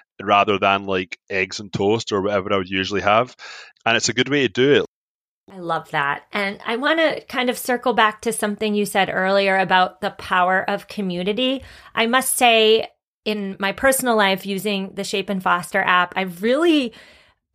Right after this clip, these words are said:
Speaker 2: enjoyed the community aspect to the app because you're right. You do need to surround yourself with a kind of a culture of positivity, right? When you're trying on something new. And so your app definitely gives that. If you're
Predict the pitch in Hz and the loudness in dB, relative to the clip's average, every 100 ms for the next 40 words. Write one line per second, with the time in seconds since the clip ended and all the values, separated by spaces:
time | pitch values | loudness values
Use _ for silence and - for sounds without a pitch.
0 | - - 226 202 180 220 240 247 208 202 | -20 -6 -2 -2 2 4 6 4 -2 -6
1 | - 202 185 190 208 226 262 226 247 - | -6 -6 -4 -2 -2 -2 0 0 0 -2
2 | 269 277 - - 285 285 - 269 302 - | -4 -4 -6 -8 -6 -4 0 2 0 -4
3 | - - - 254 254 285 247 277 294 254 | -16 -18 -8 -6 -2 -2 0 0 4 2
4 | 185 - _ - 240 262 254 - - - | 2 -4 _ -16 -8 -4 -4 -8 -16 -4
5 | 320 339 320 294 _ - 233 262 - 262 | 2 4 2 -4 _ -12 -4 -2 -2 -6
6 | 233 - 214 214 220 226 220 208 196 - | -6 -2 2 2 2 -2 0 2 2 0
7 | 202 196 - - - - - 277 294 233 | -2 0 -2 -8 -8 -8 -4 -2 0 -2
8 | - 247 247 240 208 - 208 202 208 220 | 0 -2 0 -2 -2 2 2 2 0 -2
9 | 202 190 160 151 - - - 202 202 208 | 0 -4 -4 -8 -16 -10 0 0 0 -4
10 | 196 196 - 190 - - _ _ _ 262 | 0 2 2 -2 -8 -20 _ _ _ 0
11 | 240 233 226 214 214 233 214 - 214 202 | 0 2 0 0 0 -2 -4 -4 -4 0
12 | 214 180 170 - 196 190 196 247 226 247 | 0 0 -2 -4 -4 -4 -4 -2 -2 -2
13 | 240 285 311 - 320 302 277 262 220 285 | -2 -2 -2 -2 -2 -2 -2 -2 -2 -4
14 | 220 185 170 - - 233 - 269 277 | 0 0 2 0 -6 -8 -4 -4 -4